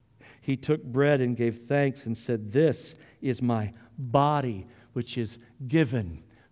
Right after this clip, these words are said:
for you. Take and eat this, all of you, in remembrance of me. After supper, he took the cup, and when he'd given thanks, he said, "This cup is the new covenant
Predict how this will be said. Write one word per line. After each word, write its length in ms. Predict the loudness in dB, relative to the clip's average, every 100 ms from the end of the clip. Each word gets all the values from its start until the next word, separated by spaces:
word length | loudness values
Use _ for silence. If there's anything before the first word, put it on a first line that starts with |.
| -6
for 120 | -2
you. 380 | -2 0 -2 -2
Take 300 | -2 -2 0
and 120 | 0
eat 160 | 0 -2
this, 200 | -4 2
all 220 | 4 4
of 100 | 4
you, 80 | 2
in 80 | 2
remembrance 580 | 2 2 2 0 -2
of 120 | -4 0
me. 260 | 2 2 -2 -8 0
After 340 | 2 2 -2
supper, 400 | 2 2 2 0
he 100 | -2
took 260 | -2 -4 -4
the 80 |
cup, 320 | -2 0 0 2
and 160 | 2
when 120 | 4
he'd 140 | 4 2
given 260 | 2 0
thanks, 340 | 0 0 0 -2
he 80 | -6
said, 220 | -4 -4
"This 160 | -6
cup 400 | -8 -2 -2 -2 -12 -8 -2
is 120 | 2
the 100 | 4
new 120 | 2
covenant 600 | 0 4 4 4 2 0